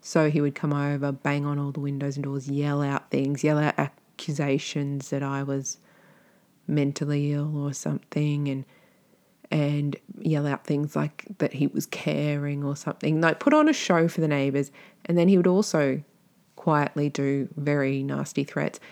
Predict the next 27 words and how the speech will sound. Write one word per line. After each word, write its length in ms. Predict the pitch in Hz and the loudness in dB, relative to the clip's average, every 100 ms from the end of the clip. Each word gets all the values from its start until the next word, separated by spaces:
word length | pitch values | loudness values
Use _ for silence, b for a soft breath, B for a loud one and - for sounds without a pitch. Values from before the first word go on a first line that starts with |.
| B B | B B
He 140 | 170 | 0
would 160 | 151 147 | 0 4
bang 220 | 202 220 | 4 6
on 80 | 214 | 6
the 80 | |
windows, 440 | 196 180 165 165 156 | 6 4 2 0 0
he 80 | 139 | 0
would 120 | 139 | 0
turn 200 | 170 151 | 0 0
off 160 | 147 | 0
the 100 | - | -2
electricity 600 | 139 135 - 175 147 151 147 | -2 -2 -4 -4 0 0 -2
to 140 | - | -4
the 80 | 139 | -6
house, 560 | - 214 208 202 - - b b b b _ | 0 2 2 0 -6 -16 b b b b _
he 240 | - 156 | 0 2
would 240 | 143 143 139 | 2 0 0
kick 280 | - - - | -2 -2 0
down 260 | 156 147 | 0 0
the 80 | 139 | -2
gate 480 | 135 170 175 - - | 2 4 4 0 -4
and 120 | 160 | -6
come 220 | - 147 | -2 -2
around 260 | 143 143 143 | -2 -2 -2
the 80 | 143 | -2
whole 200 | 147 143 | -2 -4
property. 680 | - 160 160 165 160 156 | -2 -2 0 0 2 0